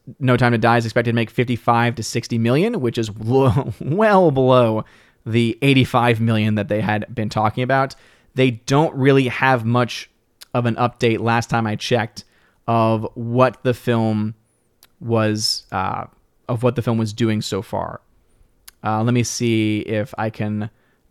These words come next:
dive through these numbers here, 'cause they're mostly just focused on that one.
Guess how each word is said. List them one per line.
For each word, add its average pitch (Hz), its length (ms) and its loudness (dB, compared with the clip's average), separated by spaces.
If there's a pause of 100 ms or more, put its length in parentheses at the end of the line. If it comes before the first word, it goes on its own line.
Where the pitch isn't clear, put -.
dive 117 480 2
through 117 680 0
these 117 280 -2
numbers 110 380 -2
here, 107 160 -4
'cause 110 160 -8
they're 110 100 -2
mostly 123 340 4
just 113 160 -2
focused 113 360 -2
on 110 300 -2
that 107 380 -4
one. 85 280 -12